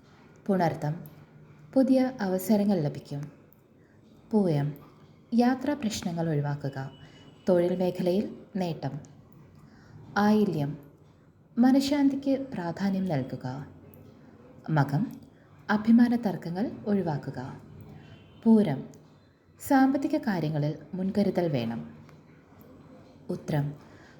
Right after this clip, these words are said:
ആശയവിനിമയത്തിൽ ശ്രദ്ധ. അത്തം, വിദ്യാഭ്യാസ രംഗത്ത് പുരോഗതി. ചിത്തിര, ചെറുതായെങ്കിലും ധനലാഭം. ചോതി, ആശയങ്ങൾ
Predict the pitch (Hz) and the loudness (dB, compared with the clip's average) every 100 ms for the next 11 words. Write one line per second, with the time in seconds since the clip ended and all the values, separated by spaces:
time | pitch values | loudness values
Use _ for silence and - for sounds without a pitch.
0 | - 180 185 185 214 196 190 180 175 170 | -10 -6 -4 0 2 2 0 -4 -4 -4
1 | - 262 - - - 170 147 147 127 - | -2 -4 -4 -12 -8 -6 -6 -4 -4 -6
2 | - - - - - - - - - 143 | -18 -20 -20 -20 -20 -20 -20 -18 -8 -8
3 | - 151 196 226 - - - - - - | -4 0 0 0 -8 -16 -20 -20 -20 -4
4 | 240 247 269 277 277 277 262 180 165 - | 2 4 6 6 4 2 2 0 -2 -4
5 | 294 - - - 190 160 135 131 135 123 | -6 -8 -18 -6 -2 0 0 -2 -6 -10
6 | - - - - - - - - - - | -16 -20 -20 -20 -20 -20 -20 -20 -8 0
7 | 226 226 170 139 - - - - - - | 2 2 -2 -2 -6 -12 -14 -14 -16 -16
8 | - - 294 302 302 285 247 214 208 214 | -14 -2 2 4 6 4 6 4 4 2
9 | - - 170 190 190 202 143 127 131 - | -2 -6 -2 2 2 2 0 -2 -6 -8
10 | - - - - - - - - _ _ | -10 -12 -14 -16 -18 -18 -18 -20 _ _
11 | _ _ _ _ - 180 139 175 233 - | _ _ _ _ -2 2 2 0 -4 -8
12 | - - - - 262 277 277 294 294 294 | -18 -20 -20 -4 0 2 4 4 4 4
13 | 302 | 2